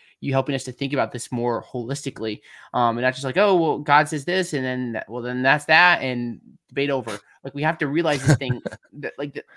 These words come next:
Speaker 1: like, that there is, there's many aspects to this, and it's all, like,
Speaker 2: Yeah.
Speaker 1: and everything that we've referenced today, like, this is all within scripture. Like, you're not go-,
Speaker 2: Yeah.
Speaker 1: so, yeah.
Speaker 2: Yeah, thank you. Appreciate it. Yeah, I just, I just find that, you know, and this is true of me, right? This is how I grew up, in a sense of,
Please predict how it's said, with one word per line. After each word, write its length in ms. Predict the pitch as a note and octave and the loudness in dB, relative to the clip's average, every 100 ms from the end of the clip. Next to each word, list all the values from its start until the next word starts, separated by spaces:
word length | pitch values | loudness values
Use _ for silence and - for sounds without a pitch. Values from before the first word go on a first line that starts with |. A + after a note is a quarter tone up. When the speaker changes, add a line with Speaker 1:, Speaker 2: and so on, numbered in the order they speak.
| - | -10
Speaker 1:
like, 160 | C#3+ C#3+ | -6 -4
that 200 | C#3+ - - | -6 -8 -4
there 180 | D#3 E3+ | 2 4
is, 100 | F3+ A2+ | 2 0
there's 180 | F3 E3 | 0 2
many 200 | G#3+ F3+ | 2 4
aspects 400 | F#3 G3 C3 - | 2 0 -6 -6
to 100 | B2+ | -8
this, 180 | B2 D#3 | -6 -4
and 100 | D3+ | -4
it's 180 | C#3 | -4
all, 260 | - E3 F#3 | 2 4 4
like, 160 | D3+ G2+ | 2 -2
Speaker 2:
Yeah. 120 | E2 | -6
Speaker 1:
and 300 | F2 _ - | -10 _ -2
everything 300 | F3+ G#3+ G#3+ | -2 0 -2
that 80 | F3 | -2
we've 160 | D#3+ | -2
referenced 280 | D3+ A#3 A3 | -2 -4 -8
today, 220 | - C#3+ | -4 -2
like, 140 | D3 C#3+ _ _ | -2 -6 _ _
this 160 | - - | -12 -10
is 120 | F3 | -4
all 300 | C#3+ D3 F3 | 0 0 0
within 580 | D#3 D3+ A#2+ D3+ E3 D3+ - | -2 -4 -4 -4 -4 -6 -10
scripture. 640 | - - - D3 - - _ | -20 -16 -8 -8 -8 -16 _
Like, 140 | - C#3+ | -16 -8
you're 60 | |
not 160 | C#3 C#3+ | -8 -4
go-, 200 | C3 - | -6 -6
Speaker 2:
Yeah. 180 | - E2+ - _ | -8 -8 -10 _
Speaker 1:
so, 360 | A#2 G2+ A2 _ _ | -8 -6 -8 _ _
yeah. 180 | G2 C#2 _ - | -12 -12 _ 6
Speaker 2:
Yeah, 180 | B2+ G#2+ - | 6 6 8
thank 240 | E3 E3+ | 8 10
you. 80 | A2+ | 6
Appreciate 400 | B2 D3+ C3 F#2 | 6 6 6 4
it. 120 | - - - - | 0 -12 -16 8
Yeah, 100 | A3 | 12
I 60 | F3+ | 12
just, 220 | F3+ - | 12 12
I 100 | F#3+ | 10
just 180 | F#3 - | 10 10
find 220 | G3+ F3 | 10 12
that, 140 | D3 | 10
you 80 | E3+ | 10
know, 80 | F#3 | 10
and 140 | F#3 | 10
this 180 | G#3+ - | 10 8
is 140 | A#3+ | 0
true 160 | - D#4 | 8 8
of 80 | A3 | 10
me, 340 | G3 C4 D#2 | 8 6 4
right? 220 | G#2 D3 | 8 8
This 160 | G3 G#3 | 8 6
is 100 | A#3+ | 6
how 180 | G#3+ E3 | 8 10
I 140 | F3 | 10
grew 300 | A3 C#3+ A#2+ | 8 6 6
up, 180 | A2 C3+ | 6 6
in 80 | D#3+ | 4
a 80 | C3 | 4
sense 300 | A#2+ D3+ E3+ | 4 6 8
of, 180 | D#3 | 6